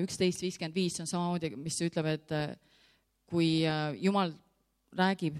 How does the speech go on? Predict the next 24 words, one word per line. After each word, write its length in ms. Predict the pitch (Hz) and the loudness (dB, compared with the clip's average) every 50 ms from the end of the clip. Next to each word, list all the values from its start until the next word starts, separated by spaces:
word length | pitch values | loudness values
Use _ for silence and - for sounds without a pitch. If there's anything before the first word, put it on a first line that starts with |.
| - _ | -8 _
sõna, 500 | - - - 180 180 175 160 151 151 151 147 - _ _ _ _ _ _ _ _ _ _ _ _ - | -6 -4 -2 0 2 2 2 0 0 -4 -6 -10 _ _ _ _ _ _ _ _ _ _ _ _ -4
siis 220 | - - 180 - 185 | 0 0 2 4 4
ei 80 | 170 | 4
tule 140 | 170 170 165 | 4 2 0
kunagi 300 | 170 175 170 165 - 165 | 2 0 0 0 2 0
Jumale 380 | 165 165 160 160 156 151 135 - _ _ _ - - | 0 2 0 0 0 0 -2 -4 _ _ _ -2 2
tühjalt 300 | 185 180 175 160 151 - | 4 6 6 6 6 4
tagasi, 420 | 175 170 175 160 147 - 156 151 147 | 4 4 6 4 4 4 0 0 2
vaid 180 | 170 170 156 165 | 2 2 4 6
viib 220 | 180 175 175 - | 4 4 4 2
täide 320 | - 185 180 175 - 160 | 2 4 4 4 2 2
seda, 200 | 147 - 165 160 | 0 0 0 -2
mida 260 | 156 156 151 - 160 151 | -2 -4 -2 -2 -2 -2
ta 80 | 160 | 0
räägib. 380 | 160 165 175 180 156 151 - - - - _ _ _ _ _ _ _ | 0 0 0 0 -2 -4 -6 -6 -12 -18 _ _ _ _ _ _ _
Ja 80 | - 165 | -2 0
see 100 | - 190 | 0 2
on 40 | 180 | 2
samuti 360 | 190 185 185 180 180 - 170 | 2 4 4 4 4 4 2
reema 300 | 165 175 180 180 170 156 | 2 2 2 2 2 0
sõna. 400 | 156 - 170 156 156 151 151 160 160 165 - _ _ _ _ _ _ _ _ _ _ _ _ _ _ _ _ _ _ _ _ _ _ _ _ _ _ _ - _ _ _ _ _ _ _ _ _ _ _ _ _ _ _ _ _ _ _ _ _ _ _ _ _ _ - 175 | -2 -2 -6 -6 -6 -6 -6 -8 -10 -16 -20 _ _ _ _ _ _ _ _ _ _ _ _ _ _ _ _ _ _ _ _ _ _ _ _ _ _ _ -20 _ _ _ _ _ _ _ _ _ _ _ _ _ _ _ _ _ _ _ _ _ _ _ _ _ _ 0 2
Ja 100 | 175 170 | 2 4
tegelikult 500 | - 190 190 202 190 180 170 175 170 - | 4 4 4 4 4 2 2 0 -2 -2
selleks, 720 | - 202 190 196 190 170 160 160 - - - - - | 0 2 2 4 4 4 4 2 -2 -8 -12 -12 -12